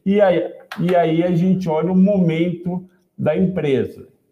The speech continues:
A gente olha o momento. Por exemplo, no mês de, de julho, é, foi colocado na carteira a Sinqia, o papel subiu vinte, trinta por cento, depois foi tirado.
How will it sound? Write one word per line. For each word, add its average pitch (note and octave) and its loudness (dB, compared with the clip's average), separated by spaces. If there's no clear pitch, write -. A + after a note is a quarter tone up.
A - -6
gente A2 -2
olha B2 -4
o E3 0
momento. E3+ 0
Por C#3 -4
exemplo, A#2+ -4
no C3 0
mês C3+ 2
de, A2+ 0
de A#2+ 0
julho, C#3 0
é, A#2+ -6
foi D3+ -4
colocado C3+ -4
na A#2+ -2
carteira A#2 -4
a A#2 -4
Sinqia, F#3+ -2
o A2 -6
papel C3 -4
subiu A#2 0
vinte, A2 0
trinta C3 -2
por - -14
cento, D#3+ -4
depois E3 -4
foi E3 -4
tirado. D3 0